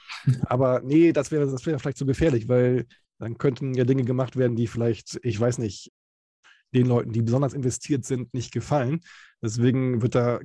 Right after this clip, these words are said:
Speaker 2: Quadra-, Quadratic Voting, also quadratisches Voting gemacht, wo man nicht nur Stimmen abgibt, sondern quasi investiert. Ja, man kann dann sagen, also ich habe jetzt besonders, äh, hohes Interesse, ich investiere mal zehntausend Dollar.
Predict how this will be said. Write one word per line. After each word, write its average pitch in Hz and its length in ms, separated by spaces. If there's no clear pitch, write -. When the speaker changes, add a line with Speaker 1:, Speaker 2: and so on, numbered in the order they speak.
Speaker 2:
Quadra-, 123 320
Quadratic 120 500
Voting, 143 280
also 107 160
quadratisches 117 580
Voting 127 480
gemacht, 117 420
wo 127 260
man 131 160
nicht 131 140
nur 131 120
Stimmen 202 340
abgibt, 143 400
sondern 131 200
quasi 123 320
investiert. 143 840
Ja, 107 120
man 117 240
kann 139 100
dann 131 120
sagen, 123 160
also 120 260
ich - 180
habe 123 240
jetzt - 160
besonders, 147 540
äh, 131 160
hohes 143 200
Interesse, 139 500
ich - 240
investiere 131 520
mal 120 420
zehntausend 110 640
Dollar. 113 300